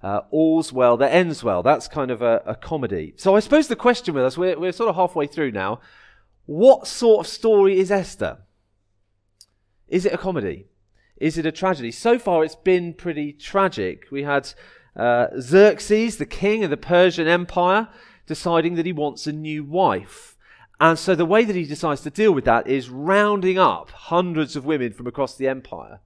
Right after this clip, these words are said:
working his way through them until he picks his favourite. And, and he picked a Jewish girl called Esther.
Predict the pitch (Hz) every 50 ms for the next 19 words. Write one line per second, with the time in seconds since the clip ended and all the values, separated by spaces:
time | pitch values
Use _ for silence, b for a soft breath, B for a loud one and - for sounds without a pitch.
0 | b b b b b b b 127 131 147 175 185 185 185 - 175 170 160 151 -
1 | 151 156 151 147 143 - - 170 160 156 120 113 107 92 - 95 117 - _ _
2 | _ _ _ - 117 110 - 147 135 127 127 - - 123 - - - 135 120 -
3 | - 170 170 165 151 - 104 90 82 110 131 143 - 139 143 147 165 165 - 226
4 | 202 - 170 143 - - 180 190 208 214 - - - 135 113 107 113 110 - -
5 | 139 143 - - _ - 175 175 - - - - - 113 95 80 78 -